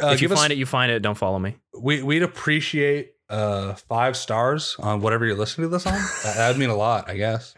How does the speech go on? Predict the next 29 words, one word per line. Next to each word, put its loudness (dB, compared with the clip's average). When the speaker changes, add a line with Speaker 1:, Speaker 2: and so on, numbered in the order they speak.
Speaker 1:
That, 0
that's 0
kinda 0
like 2
the -2
thing, 0
right? 2
I 0
was 0
on 0
Jake. 0
Uh, 0
Jake, 0
he's -2
on, 0
he's 2
on 0
the 0
fucking -4
Content 0
Cube -4
too. 0
He -2
has 2
a 0
show 2
with 0
his 2
brother. 0